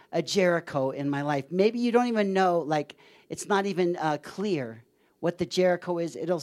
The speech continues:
begin, it'll begin to get clearer as we talk today, more clear. I don't call things impossibilities unless I'm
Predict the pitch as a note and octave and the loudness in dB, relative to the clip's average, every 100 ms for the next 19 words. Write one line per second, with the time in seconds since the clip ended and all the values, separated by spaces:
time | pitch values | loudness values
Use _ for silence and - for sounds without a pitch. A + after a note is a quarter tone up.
0 | - F#3 - F#3+ - D#3+ D#3+ D#3+ E3 D#3 | -6 -12 -4 -4 -2 -2 -2 -2 -4 -8
1 | - F3+ F#3 E3+ E3 - - - G3 G3+ | -4 -4 -4 -4 -4 -4 -8 -10 -2 0
2 | D3+ C#3+ C#3+ C3 C#3+ - E3+ D3+ - D3 | 2 0 -2 -4 -6 0 0 0 -4 -6
3 | C3+ A#2+ A#2+ D3 D#3+ D#3 - E3+ C#3 A#2 | -4 -4 -6 -2 0 0 -4 -2 0 -2
4 | - _ _ _ - - - - F3 A3 | -10 _ _ _ -20 -20 -20 -4 2 2
5 | G3 B3 C4+ - - A#3+ A3+ G#3+ F3 D#3+ | 6 6 6 -4 0 4 6 6 6 4
6 | D3+ _ _ _ _ _ _ _ - A3+ | -2 _ _ _ _ _ _ _ -4 -2
7 | G#3+ F3+ F#3 G3 - G3+ G3 G#3 E3+ G3 | -2 -4 -6 -6 -2 -2 0 -2 0 2
8 | F3+ C#3 B2+ D3 - - _ _ _ _ | 2 -2 -6 -10 -16 -18 _ _ _ _
9 | D3 D#3 E3 - D#3 D3 C#3 | -8 -2 0 0 -4 -2 -4